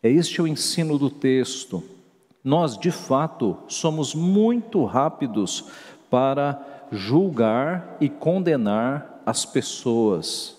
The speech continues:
Rapidamente, nós julgamos e condenamos. Chega uma notícia, chega um boato, a nossa tendência é julgar e condenar, sem direito à defesa,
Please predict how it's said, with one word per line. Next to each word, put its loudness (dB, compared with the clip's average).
Rapidamente, -2
nós 0
julgamos 0
e -2
condenamos. -4
Chega 2
uma 2
notícia, 2
chega 2
um 2
boato, 2
a 0
nossa 2
tendência 0
é 2
julgar 0
e -2
condenar, 0
sem 0
direito 2
à 2
defesa, 0